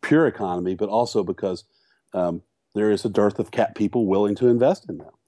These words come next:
and which is, you know, a complete shame given that forty percent of the U S electricity is still generated by that particular, um, asset class.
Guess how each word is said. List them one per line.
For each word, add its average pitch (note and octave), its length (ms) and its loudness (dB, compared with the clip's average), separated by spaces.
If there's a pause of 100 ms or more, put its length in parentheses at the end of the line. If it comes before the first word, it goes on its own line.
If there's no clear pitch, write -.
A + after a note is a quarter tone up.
(140)
and F#2 480 -6
which G2 200 -4
is, F2+ 220 -8
you G2+ 120 -2
know, E2 240 -6
a F#2 80 -4
complete F#2+ 400 -4
shame B2+ 300 4
given F2 320 0
that F2 180 -4 (460)
forty F#2 280 0
percent F2 320 -4
of E2+ 60 0
the E2+ 300 -4
U F#2 120 4
S E2+ 140 2
electricity F#2+ 480 0
is D#2+ 60 -4
still E2 160 0
generated G2+ 520 4
by D#3+ 140 0
that E2 260 2 (380)
particular, E2+ 680 0
um, D#2+ 280 0 (140)
asset - 340 -2
class. E3 360 0